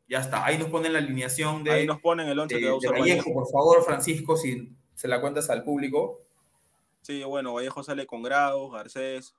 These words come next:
Speaker 2: Fleitas, Cabello, que para mí era una promesa, pero ya está perdido. Gerson Vázquez, un viejo conocido para nosotros. Figuera, también otro viejo conocido para nosotros.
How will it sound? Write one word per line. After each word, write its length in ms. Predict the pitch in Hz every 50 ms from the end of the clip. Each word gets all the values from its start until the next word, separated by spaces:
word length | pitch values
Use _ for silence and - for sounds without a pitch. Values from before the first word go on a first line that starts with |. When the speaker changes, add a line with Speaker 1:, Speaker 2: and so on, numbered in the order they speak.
| _
Speaker 2:
Fleitas, 680 | _ - 131 135 135 135 131 123 127 123 127 127 - - -
Cabello, 500 | - 110 113 120 139 147 147 139 131 120
que 400 | - 113 110 104 104 104 101 -
para 220 | - 113 110 110 113
mí 80 | 123
era 100 | 131 127
una 160 | 131 135 135
promesa, 400 | 135 - 113 120 143 147 143 127 104
pero 180 | - 104 104
ya 60 | 107 107
está 180 | - - 101
perdido. 480 | - 110 110 120 127 139 135 131 123 _ _ _ _ _ _
Gerson 360 | - 139 147 143 143 147 143 156
Vázquez, 400 | 175 180 175 - - 151 151 151
un 80 | 147
viejo 260 | 147 151 147 - 147
conocido 460 | - 139 127 123 120 - 147 143 139 -
para 180 | 123 117 113
nosotros. 680 | 113 117 113 - 147 147 135 - 131 127 117 - _ _ _ _ _ _ _ _ _ _ _ _
Figuera, 540 | _ - 131 131 139 151 170 170 156 147 -
también 260 | - 127 131 139 139
otro 220 | 135 131 127 127 131
viejo 240 | 135 135 147 139
conocido 420 | - 120 117 113 - 139 131 127 123
para 180 | - 110 107
nosotros. 680 | 104 107 104 - 143 143 135 135 123 123 123 127 - _